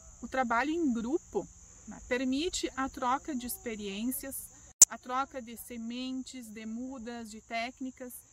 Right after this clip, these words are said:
né, e facilita também a comercialização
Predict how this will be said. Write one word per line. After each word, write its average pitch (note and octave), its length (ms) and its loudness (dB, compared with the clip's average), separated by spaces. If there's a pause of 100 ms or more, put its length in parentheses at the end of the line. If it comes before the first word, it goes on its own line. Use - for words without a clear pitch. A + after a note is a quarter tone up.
(200)
né, G#3 240 -14 (120)
e B3 220 -10 (160)
facilita D4+ 580 -8
também D4 540 -6
a C4+ 220 -2 (300)
comercialização C#4 1160 0